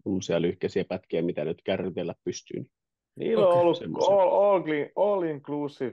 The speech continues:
Speaker 2: vaan ja vete-, vedellyt niitä samoja aamupaloja, lounaita ja prekuja, happy hou-, happy houria käynyt siellä tissuttelemassa, kun Helmi on ollut päikkäreillä, niin
Speaker 3: Hitto.
Speaker 2: se on ollut oikein, oikein antoisa loma ollut se. Nyt
Speaker 3: Nää
Speaker 2: yrittää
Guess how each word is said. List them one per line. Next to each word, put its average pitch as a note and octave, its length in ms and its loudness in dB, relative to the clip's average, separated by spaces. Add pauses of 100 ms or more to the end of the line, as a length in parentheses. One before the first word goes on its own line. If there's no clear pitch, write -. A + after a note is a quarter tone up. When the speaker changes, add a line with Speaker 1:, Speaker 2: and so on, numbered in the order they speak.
(100)
Speaker 2:
vaan A#2 260 2
ja G#2+ 180 0
vete-, A2+ 340 -2
vedellyt B2 440 -2
niitä G#2 180 -12
samoja C3+ 400 -4
aamupaloja, G2+ 760 -4 (520)
lounaita G#2 540 0
ja F#2+ 120 0
prekuja, G2+ 600 -4
happy G#2+ 380 -8
hou-, F#2+ 200 -2
happy A#2 320 -4
houria F#2+ 500 -4
käynyt F#2 320 -10
siellä F#2+ 280 -6 (560)
tissuttelemassa, F#2+ 880 0
kun F#2+ 120 -6
Helmi F#2+ 300 -2
on F#2 40 -6
ollut F2+ 220 -8
päikkäreillä, F2 720 -4
niin F#2 160 -20 (600)
Speaker 3:
Hitto. - 280 -6
Speaker 2:
se B2+ 60 0
on C3 60 2
ollut A#2 380 4
oikein, G#2 240 0
oikein A#2+ 380 4
antoisa G2+ 440 2
loma G2 320 0
ollut F2 420 -4
se. F#2+ 140 -14
Nyt A2+ 100 -10
Speaker 3:
Nää A#2 160 -4
Speaker 2:
yrittää G#2+ 160 4